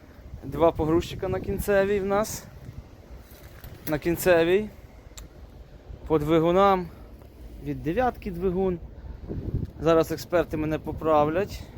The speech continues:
Ну, нас не то цікавить, нас цікавлять мотоцикли. Мотоцикли, мопеди. Якийсь, напевно, французький мотор.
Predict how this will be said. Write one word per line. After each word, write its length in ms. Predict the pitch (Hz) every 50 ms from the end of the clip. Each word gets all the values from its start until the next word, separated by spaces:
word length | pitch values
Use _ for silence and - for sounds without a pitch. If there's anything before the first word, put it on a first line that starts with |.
| - -
Ну, 240 | 202 233 233 - - -
нас 240 | 190 202 196 -
не 200 | - - 175 175
то 180 | 160 - 220 196
цікавить, 520 | - - 156 - - 151 139 139 139 131
нас 180 | 156 165 165 -
цікавлять 600 | - - 160 - 180 175 170 156 156 156 156 151 - - - - - - - - - - - - - - - - - - - - -
мотоцикли. 840 | - 151 151 - 175 175 - 226 233 226 - - - 131 117 - - - - -
Мотоцикли, 960 | 135 135 135 - 151 143 - - 220 247 254 247 - 226 226 226 226 220 220 208 - -
мопеди. 800 | 135 143 147 139 - - 202 214 226 233 214 175 208 202 196 196 185 - - - - - - - - - - - - - - - - - - - - - - - - - - - - - - - - - - - -
Якийсь, 320 | 151 147 - 190 170 -
напевно, 380 | 165 165 151 185 180 165 151 143
французький 680 | - - 147 151 147 - - 247 247 240 - - 208
мотор. 420 | 208 208 196 - 208 202 202 190